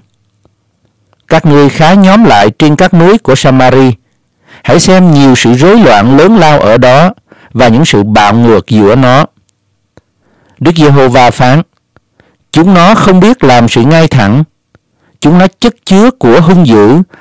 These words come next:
và cướp giật ở trong các đền đài mình." Vậy nên Chúa Giê-hô-va phán như vậy:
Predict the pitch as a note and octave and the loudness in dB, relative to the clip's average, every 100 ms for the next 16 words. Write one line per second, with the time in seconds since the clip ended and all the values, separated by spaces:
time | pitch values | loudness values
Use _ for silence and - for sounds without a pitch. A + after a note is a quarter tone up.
0 | _ A#2 A#2 - B3 C4+ B2 A2+ - - | _ -6 -6 -2 -4 -2 -2 -2 -4 -6
1 | G#2 C3 C#3 C3 F3 C#3+ A#2 G2+ G#2 G2 | -4 -2 -4 -2 -4 -2 0 0 0 0
2 | G2+ G2+ E2+ - _ _ _ _ _ _ | 0 0 -2 -6 _ _ _ _ _ _
3 | _ _ _ _ _ _ _ _ _ G#2+ | _ _ _ _ _ _ _ _ _ -4
4 | G#2 G2+ B2+ C3 A#2+ - D#3 D3 B2+ B2 | -2 0 0 0 -2 -2 0 2 2 0
5 | A#2+ A#2+ A2 B2 D#3 C#3 G#2+ G2 E2+ | 0 0 0 -2 0 0 0 -2 -4